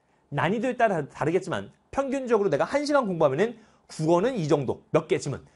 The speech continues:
수학은 몇 개 문제, 영어는 몇 개 단어 또는 몇 개 지문, 뭐 탐구는 무슨 무슨 단원, 이런 식으로 한 시간 동안에 얼만큼 공부할 수 있는지를 여러분이 이제는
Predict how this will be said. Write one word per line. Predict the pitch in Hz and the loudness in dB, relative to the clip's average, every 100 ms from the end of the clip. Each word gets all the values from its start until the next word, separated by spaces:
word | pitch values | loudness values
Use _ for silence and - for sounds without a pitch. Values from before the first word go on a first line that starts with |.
| _ | _
수학은 | - - 294 233 294 202 | -12 2 2 4 0 2
몇 | - 135 | 0 2
개 | - 196 | 2 2
문제, | 139 190 143 - _ _ - | 0 2 0 0 _ _ 2
영어는 | 160 190 233 | 4 4 2
몇 | 160 147 | 0 0
개 | 208 | -2
단어 | 190 156 185 - | -2 2 2 2
또는 | 208 160 | -2 0
몇 | 147 | 0
개 | 190 | 0
지문, | - 214 185 - _ _ _ - | 0 0 0 -2 _ _ _ -8
뭐 | - | -6
탐구는 | - 320 320 302 160 | -2 2 4 2 0
무슨 | 165 247 | -2 0
무슨 | 220 202 | 0 0
단원, | 175 202 127 - | 0 0 0 -4
이런 | 165 208 | -4 -2
식으로 | 196 180 226 110 - _ _ _ | -2 -2 0 0 -6 _ _ _
한 | - 320 311 | -6 -4 -4
시간 | 294 294 277 247 | -2 0 0 -2
동안에 | 226 196 160 190 196 | -4 -2 -2 -4 0
얼만큼 | 147 247 311 311 311 277 269 | 2 2 2 -2 -2 -8 -8
공부할 | 170 170 180 180 | -8 -4 0 0
수 | 175 175 | -2 -8
있는지를 | 135 147 127 147 | -6 -6 -6 -6
여러분이 | 110 110 104 151 | -4 -4 -4 -10
이제는 | 160 156 151 165 185 | -8 -8 -2 -4 -4